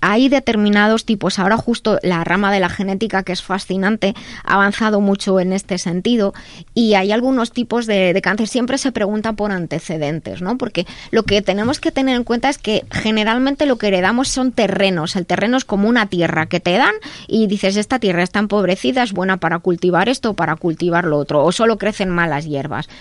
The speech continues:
Eso tenemos nosotros cuando nacemos y ese terreno lo podemos cuidar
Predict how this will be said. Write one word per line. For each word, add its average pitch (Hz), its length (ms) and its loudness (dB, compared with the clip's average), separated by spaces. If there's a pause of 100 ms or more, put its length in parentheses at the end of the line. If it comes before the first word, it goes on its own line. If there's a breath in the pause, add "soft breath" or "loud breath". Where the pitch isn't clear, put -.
(180 loud breath)
Eso 247 240 -2
tenemos 220 320 -2
nosotros 208 400 -6
cuando 170 280 -6
nacemos 147 540 -8
y 185 60 2
ese 226 180 -2
terreno 285 420 0 (280 loud breath)
lo 196 160 4
podemos 202 400 2
cuidar 254 400 0